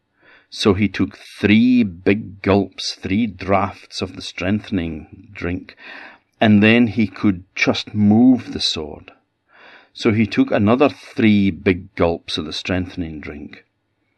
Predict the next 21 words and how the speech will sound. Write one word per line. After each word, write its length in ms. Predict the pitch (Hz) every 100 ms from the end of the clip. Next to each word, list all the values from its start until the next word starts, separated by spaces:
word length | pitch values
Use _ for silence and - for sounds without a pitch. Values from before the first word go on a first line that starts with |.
| _ _
and 180 | 104 101
then 140 | 107
he 120 | 104 98
could 280 | - 98
pick 240 | 104 107 -
the 100 | 98
sword 480 | - 107 95 95 - -
up, 440 | 90 - - _ _ _ _ _ _ _ _ _ _
but 100 | 104
he 80 | 95
couldn't 380 | - 113 98 92
do 120 | 92
anything 420 | 92 90 98 90
else 260 | 82 80 90
with 160 | 82
it. 140 | 76 -
So 180 | -
he 180 | 92 101
took 400 | - - 139 - - - - -
a 120 | 104
third, 580 | - - 110 104 76